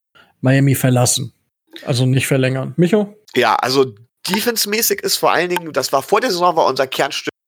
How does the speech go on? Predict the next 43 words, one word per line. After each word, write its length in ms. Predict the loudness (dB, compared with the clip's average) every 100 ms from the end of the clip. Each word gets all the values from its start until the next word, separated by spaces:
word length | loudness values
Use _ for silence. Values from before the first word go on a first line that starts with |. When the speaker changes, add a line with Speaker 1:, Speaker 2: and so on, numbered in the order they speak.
| _ _
Speaker 2:
die 60 | -6
Secondary. 680 | -2 -2 -2 0 0 -2 -6 -18 -20 -20 -14
Die 120 | -6
ist 140 | 0
ja 80 | 0
nun 180 | 0 0
ordentlich 440 | 0 0 -4 0
ausgedünnt 520 | 0 2 -2 -6 -6 0
worden. 340 | 0 0 -10 _ -20 -20 -20 _ _ 0
Ähm, 400 | 0 0 -10 -18 _ _ _ -14
stattdessen 520 | -4 0 2 0 -2 -2
ist 320 | 0 0 -2
jetzt 340 | -2 0 -2 0
eigentlich 480 | 0 0 -2 -8
unser 220 | -2 0 0
Prunkstück 800 | -4 0 0 0 -2 -2 -4 0
in 80 |
der 100 | 0
Defense, 420 | 2 0 0 -4 -2
wenn 120 | -2
man 80 | -2
es 80 |
so 80 | -4
sagen 340 | 0 0 0 -2
will, 140 | -4 -4 -6
mittlerweile 340 | -2 0 0 -2
die 140 | -2
Linebacker-Position. 840 | -2 0 -2 0 -2 -2 -6 -8 -12 _ _ _ _ _
Auch 220 | -4 -2
die 180 | -6 -2
kann 160 | 0 0
natürlich 260 | -2 -4
noch 120 | -4
Verstärkung 500 | -4 0 0 -2 -8
vertragen. 600 | -14 -12 -4 -2 -2 -8 -20 _ -20 -20 -18 -18 -20 _ _
Aber 260 | 0 2 2
Dion 240 | 2 0
Lacey 280 | 2 0 0
ist 100 | -4
halt 100 | -4
eben 160 | -6 -8
keine 240 | -6 -8
Verstärkung. 480 | -8 -6 -6 -8 -18